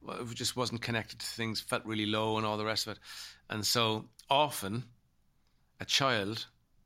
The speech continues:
this is the theory behind it, the identified patient, they used to call it in the sys-, in the systemic literature, the identif-, the, the identified patient can manifest the issues that are going on in the family. So often children, parents bring children, this is the ironic part, ch-,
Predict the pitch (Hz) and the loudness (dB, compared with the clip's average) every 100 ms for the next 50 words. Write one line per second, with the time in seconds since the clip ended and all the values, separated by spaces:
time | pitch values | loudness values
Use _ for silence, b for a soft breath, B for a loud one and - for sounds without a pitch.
0 | _ - 104 107 107 - 135 110 90 95 | _ -6 -4 -4 -4 0 0 0 -2 -6
1 | 101 - 113 104 117 113 107 - 127 117 | -8 -2 0 0 -2 -2 -2 0 -2 -2
2 | 104 98 107 104 101 95 101 - 107 113 | -4 -8 -8 -8 -8 -6 -6 -6 -6 -8
3 | 101 - 101 113 107 127 120 - 95 - | -6 -6 -6 -6 -4 -4 -4 -6 -8 -12
4 | B B B 110 110 101 92 - - 107 | B B B -2 0 -2 -8 -12 -10 -4
5 | 110 107 - 113 107 113 110 104 113 104 | -4 -4 -4 2 2 2 -2 0 -2 -2
6 | - 127 110 104 104 98 107 110 101 131 | -2 -2 -2 -6 -8 -2 0 0 -2 -2
7 | 127 - - - B B B B B B | 0 -2 -6 -8 B B B B B B
8 | - 117 113 - 110 98 98 101 107 107 | 0 2 4 4 2 2 0 2 2 4
9 | 113 107 101 - 120 123 95 - _ _ | 4 2 0 -2 0 0 -2 -8 _ _
10 | b b b - 110 123 127 120 107 - | b b b -4 2 2 2 0 0 2
11 | 143 131 98 107 - - - - 127 123 | 2 2 0 -2 -8 -18 -16 -2 2 2
12 | 113 - 107 98 - 165 120 104 113 110 | 0 -4 -4 -4 0 2 2 0 -2 -2
13 | 113 110 117 127 110 104 104 B B B | 2 4 4 0 0 -2 -2 B B B
14 | - | -10